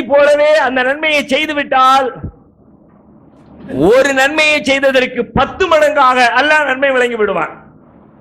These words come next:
அதுபோல ஒரு மனிதன் தீமையை செய்ய நாடுகிறான், இப்ப என்ன செய்யணும்?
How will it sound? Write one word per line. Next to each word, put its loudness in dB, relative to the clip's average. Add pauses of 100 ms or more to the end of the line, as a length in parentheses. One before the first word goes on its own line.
(760)
அதுபோல 2
ஒரு 0
மனிதன் -4
தீமையை -4
செய்ய -6
நாடுகிறான், -4 (300)
இப்ப -2
என்ன 0
செய்யணும்? 0